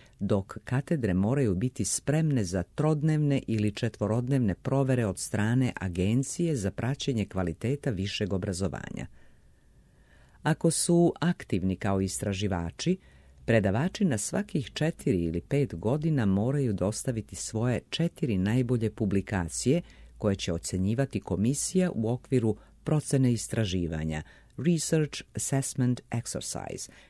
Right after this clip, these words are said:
koju je dve hiljade osme godine zamenio jednako kontroverzni okvir za istraživačku izvrsnost, Research Excellence Framework.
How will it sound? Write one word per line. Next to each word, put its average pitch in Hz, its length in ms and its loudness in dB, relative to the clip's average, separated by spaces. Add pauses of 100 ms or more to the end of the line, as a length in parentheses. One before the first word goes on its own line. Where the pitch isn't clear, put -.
(100)
koju 107 240 2
je 101 120 4
dve 95 160 0
hiljade 85 380 -2
osme 139 380 0
godine 151 420 0
zamenio 104 580 2
jednako 113 640 -2
kontroverzni 110 1000 0 (380)
okvir 151 540 2
za 107 180 0
istraživačku 107 880 -2 (100)
izvrsnost, - 760 -4 (320)
Research 151 720 0
Excellence 117 680 -2 (340)
Framework. - 640 0